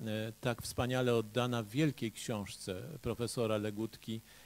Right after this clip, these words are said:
jest jakimś przesłaniem, które do nas, e, z tej otchłani wieków dociera i cieszę się, że można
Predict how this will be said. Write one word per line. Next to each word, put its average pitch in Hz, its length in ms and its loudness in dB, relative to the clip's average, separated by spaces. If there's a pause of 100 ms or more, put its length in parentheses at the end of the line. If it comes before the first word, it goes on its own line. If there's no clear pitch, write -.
(200)
jest 110 520 0
jakimś 113 560 -4
przesłaniem, 113 640 0
które 107 300 0
do 107 140 0
nas, - 500 -4
e, 110 540 -4
z - 260 -10
tej 104 480 -4
otchłani 117 600 2
wieków 107 380 -2
dociera 113 480 2
i 120 100 -4
cieszę 117 340 0
się, 117 160 -2
że 117 120 0
można 110 480 0